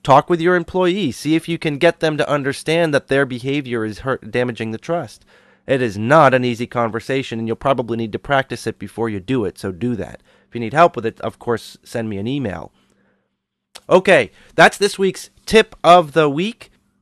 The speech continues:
If you have a question that you'd like me to answer on Tip of the Week or in general, just send it to me at Ethan, E T H A N,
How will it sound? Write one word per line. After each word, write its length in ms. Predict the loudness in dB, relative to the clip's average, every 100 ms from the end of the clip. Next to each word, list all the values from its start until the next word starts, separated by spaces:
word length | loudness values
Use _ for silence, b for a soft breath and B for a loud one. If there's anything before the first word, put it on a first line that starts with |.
| _ _ _ _ _ _ _
If 180 | -6 -6
you 260 | -4 -2 -2
have 520 | 2 4 6 4 4
a 140 | 0 0
question 840 | 0 0 0 0 -6 -6 -10 -6
that 160 | -6 -4
you'd 180 | -2 2
like 200 | 2 2
me 160 | -4 -4
to 240 | -6 -6
answer 460 | -4 -6 -6 -6 -4
on 220 | -2 -4
Tip 240 | -6 -8 -8
of 80 |
the 100 | -8
Week 320 | -8 -8 -10 -6
or 220 | 0 0
in 140 | 0 -2
general, 480 | -4 -4 -6 -8 -10 b -4
just 240 | -4 0
send 220 | 0 0
it 100 | -2
to 140 | -6 -8
me 220 | -10 -14 -12
at 260 | -10 -10 -8
Ethan, 580 | -6 -4 -4 -4 -2 -6 -8
E 160 | -8 -8
T 300 | -8 -8 -4
H 280 | -6 -6 -6
A 180 | -6 -6
N, 400 | -6 -6 -8